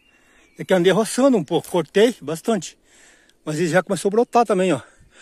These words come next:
Mas tá cheio de flor aí. Tudo zoinho da vovó. Uma caixa de banana ali, ó. Pessoal, adivinha que flor é esse?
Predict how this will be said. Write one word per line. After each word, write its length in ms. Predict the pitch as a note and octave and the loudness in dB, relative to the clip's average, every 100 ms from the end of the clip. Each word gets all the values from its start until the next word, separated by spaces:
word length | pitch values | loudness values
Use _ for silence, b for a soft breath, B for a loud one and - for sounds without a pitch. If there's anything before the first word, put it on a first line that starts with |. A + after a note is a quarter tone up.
| b b _ | b b _
Mas 80 | C#3 | -8
tá 80 | D#3+ | -6
cheio 200 | - G#3+ | -4 -4
de 80 | B3 | -2
flor 260 | G#3+ G3+ | 0 2
aí. 160 | E3 D3+ _ _ _ _ b b b b b _ _ | 0 -4 _ _ _ _ b b b b b _ _
Tudo 180 | G3+ G#3 | -8 -2
zoinho 240 | G3+ G3 | 0 2
da 100 | F3+ | 0
vovó. 340 | E3 B2+ B2 - - - - - b b b b b _ - | 0 -2 -6 -8 -18 -20 -20 -20 b b b b b _ -6
Uma 180 | D#3 C#3+ | -4 -4
caixa 220 | C#3 - | -6 -8
de 60 | |
banana 340 | C3+ C3 C3+ B2+ | -6 -4 -4 -4
ali, 120 | D#3 | -6
ó. 80 | A3+ - _ _ _ _ _ _ _ _ _ _ _ _ _ b b b b _ _ _ _ _ _ _ - - - | -6 -12 _ _ _ _ _ _ _ _ _ _ _ _ _ b b b b _ _ _ _ _ _ _ -20 -20 -8
Pessoal, 440 | C#3 - F#3+ D#3 - _ _ _ b b b b b b b _ _ _ | -6 0 4 4 0 _ _ _ b b b b b b b _ _ _
adivinha 400 | C#3 C3 D#3 G#3+ | -10 -4 0 0
que 100 | F#3+ | -2
flor 220 | - A3 | 2 4
é 100 | G#3 | 6
esse? 380 | D#3+ C#3 - | 4 2 -4